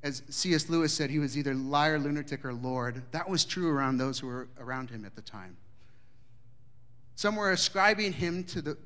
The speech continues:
the word that he was right, that "You are the Messiah, you're the one that we've been waiting for." But others were saying, "You're the one who's possessed with demons, and you're casting out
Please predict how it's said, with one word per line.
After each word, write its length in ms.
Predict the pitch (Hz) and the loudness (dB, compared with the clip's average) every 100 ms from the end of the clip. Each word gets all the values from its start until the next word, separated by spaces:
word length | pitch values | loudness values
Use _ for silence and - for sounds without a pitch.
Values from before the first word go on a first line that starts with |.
| - | -4
the 100 | 147 | -2
word 300 | 139 170 180 | 2 2 2
that 140 | 170 | -2
he 100 | 151 160 | -6 -8
was 200 | 127 123 | -4 -4
right, 360 | 120 165 139 127 | -2 -2 -2 -4
that 120 | 127 - - | -10 -12 -10
"You 200 | 151 165 | -2 0
are 120 | 160 | 0
the 60 | 165 | -2
Messiah, 420 | 156 147 160 151 | -4 -4 -4 0
you're 160 | 143 143 | 2 2
the 100 | 143 | 0
one 120 | 139 | -4
that 100 | 127 | -6
we've 100 | 123 | -8
been 140 | 117 | -8
waiting 240 | 107 113 107 | -8 -8 -8
for." 300 | - 101 104 - - | -10 -12 -12 -16 -4
But 140 | - 180 | 2 4
others 320 | 254 277 208 | 6 8 8
were 80 | 175 | 8
saying, 440 | - 170 160 156 - - | 8 6 8 6 2 -6
"You're 160 | 170 247 | 4 6
the 100 | 262 | 8
one 200 | 240 226 | 8 8
who's 180 | 202 - | 6 4
possessed 560 | - 151 175 185 - | 4 4 4 2 2
with 140 | 160 - | -2 -2
demons, 640 | 185 185 165 139 120 - - - | 2 6 8 6 4 -2 -8 -4
and 100 | 160 | 0
you're 100 | 160 | 2
casting 680 | - - - 208 - 196 185 | 8 8 8 0 0 0 2
out 380 | 175 170 - | 4 4 0